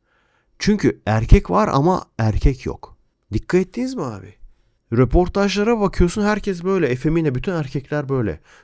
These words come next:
Röportajcılar da böyle. Oğlum bir tane token olarak erkek koyarsın. Çok değişik lan. Eski Star Wars'da Han Solo vardı. Luke Skywalker çoluk çocuktu ama gene erkekti yani. Çocuk, çocuksu erkekti.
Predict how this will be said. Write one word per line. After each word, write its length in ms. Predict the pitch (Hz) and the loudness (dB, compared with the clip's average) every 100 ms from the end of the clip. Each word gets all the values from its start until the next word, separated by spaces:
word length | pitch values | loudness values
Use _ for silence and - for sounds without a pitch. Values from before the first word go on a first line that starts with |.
| 107 | -2
Röportajcılar 840 | 127 143 160 160 156 131 147 156 | 0 2 0 2 0 0 0 0
da 80 | 143 | 0
böyle. 300 | 104 87 131 - _ - | -4 -4 -8 -14 _ -8
Oğlum 360 | 110 165 151 | 0 0 0
bir 80 | 110 | -2
tane 360 | 196 185 117 101 | -2 0 0 -2
token 340 | - 151 190 | -2 0 2
olarak 320 | 156 135 151 | 2 2 -2
erkek 360 | 92 92 170 175 | -6 -8 -8 -8
koyarsın. 440 | 175 95 - - - _ _ - | -8 -8 -10 -16 -20 _ _ -2
Çok 280 | 160 196 240 | -2 0 -2
değişik 400 | 233 - - 113 | -2 -2 -4 -4
lan. 200 | 185 254 - - _ _ - _ _ _ _ _ - | -6 -8 -20 -20 _ _ -20 _ _ _ _ _ -2
Eski 320 | 117 - 156 | -2 0 -2
Star 320 | - 151 151 | 0 4 6
Wars'da 360 | 147 143 151 139 | 6 4 0 0
Han 140 | 139 | -2
Solo 320 | 131 143 151 | -2 0 2
vardı. 320 | 117 - - - _ _ _ - | 2 -2 -10 -16 _ _ _ -6
Luke 240 | 107 120 - | -4 -4 -6
Skywalker 720 | - 127 147 151 147 180 196 - _ _ _ - | -2 2 4 4 4 2 0 -2 _ _ _ -2
çoluk 340 | 123 143 151 | 6 6 6
çocuktu 380 | 139 123 - 107 | 2 2 0 0
ama 260 | 139 202 | 2 0
gene 180 | 151 151 | 2 4
erkekti 520 | 156 147 - 160 - | 4 4 2 -2 0
yani. 280 | 104 73 95 - _ _ _ - | -4 -4 -10 -18 _ _ _ -2
Çocuk, 520 | 120 123 - - - | 2 2 0 -10 -8
çocuksu 460 | - 113 120 - 127 | -2 0 -2 -2 -2
erkekti. 640 | 95 85 73 - - | -2 -4 -12 -10 -12